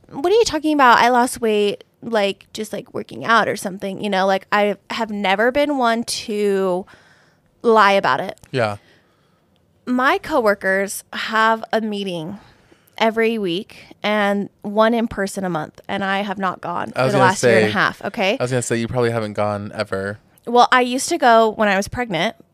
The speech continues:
Speaker 1: but now that I have a child and it's, like, during his nap time, I'm like, "Yeah, I'm not hopping on or I'm not coming in." So the last time that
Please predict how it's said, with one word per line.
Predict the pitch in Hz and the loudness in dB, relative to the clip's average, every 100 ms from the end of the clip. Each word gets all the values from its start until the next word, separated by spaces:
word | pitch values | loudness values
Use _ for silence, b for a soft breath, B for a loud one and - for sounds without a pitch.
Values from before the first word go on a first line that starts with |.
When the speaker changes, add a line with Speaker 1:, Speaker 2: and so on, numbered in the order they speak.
| _ - | _ -4
Speaker 1:
but | 226 | 0
now | 220 220 | 2 2
that | |
I | 226 | 2
have | 214 | 0
a | |
child | 208 - 208 202 190 196 | -8 -2 0 2 2 0
and | 190 | -4
it's, | 208 | -4
like, | 190 | -4
during | 202 196 | -4 -4
his | 196 | -4
nap | 196 208 | -4 -4
time, | - 180 | -4 -4
I'm | 185 | -4
like, | 180 190 | -4 -4
"Yeah, | 208 190 | -6 -4
I'm | |
not | 185 170 - | -4 -6 -10
hopping | 190 185 190 190 | -8 -8 -6 -4
on | 185 | -2
or | 180 | -2
I'm | 180 | -2
not | 180 - | -4 -6
coming | 196 190 | -6 -4
in." | 190 - B B B B B B B - | -4 -4 B B B B B B B -12
So | - 320 | -2 2
the | 311 | 4
last | 302 330 392 - | 4 2 0 -6
time | 440 494 453 | -2 -2 2
that | 339 302 | 4 4